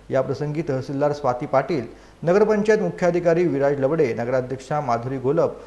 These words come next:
उपनगराध्यक्ष चंद्रकांत रोडे यांसह सर्वपक्षीय नगरसेवक व राष्ट्रवादी काँग्रेसचे पदाधिकारी मोठ्या संख्येनं यावेळेला उपस्थित होते.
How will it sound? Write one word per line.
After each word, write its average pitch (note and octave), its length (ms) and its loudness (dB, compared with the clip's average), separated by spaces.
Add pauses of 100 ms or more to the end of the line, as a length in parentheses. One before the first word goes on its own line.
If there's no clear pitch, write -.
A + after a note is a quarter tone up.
(200)
उपनगराध्यक्ष G3+ 640 2
चंद्रकांत D3 520 -2
रोडे D3+ 240 0
यांसह C3+ 380 0
सर्वपक्षीय F#3+ 600 0
नगरसेवक D3+ 600 0 (360)
व E3+ 100 6
राष्ट्रवादी F3 420 6
काँग्रेसचे F#3 400 0
पदाधिकारी D#3 520 2
मोठ्या D#3+ 320 -4
संख्येनं C#3+ 560 -6
यावेळेला B2+ 420 2
उपस्थित F#3 420 -4
होते. - 220 -6